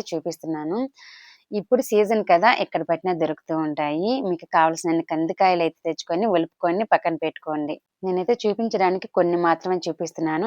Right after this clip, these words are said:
నేను ఒక కిలో కాయలు అయితే తెచ్చుకొని ఒలుపుకున్నాను. ముందుగా ఒక చిన్న మిక్సీ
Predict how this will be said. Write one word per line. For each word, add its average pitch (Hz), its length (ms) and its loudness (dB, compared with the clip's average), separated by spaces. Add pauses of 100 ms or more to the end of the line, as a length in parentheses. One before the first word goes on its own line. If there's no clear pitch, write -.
నేను 180 160 2 (280)
ఒక - 200 -14
కిలో 202 200 6 (100)
కాయలు 185 240 8
అయితే 175 180 -8
తెచ్చుకొని 180 460 0
ఒలుపుకున్నాను. 151 600 -2 (380)
ముందుగా 233 340 4 (100)
ఒక - 60 -8 (120)
చిన్న 208 260 2
మిక్సీ 196 240 -2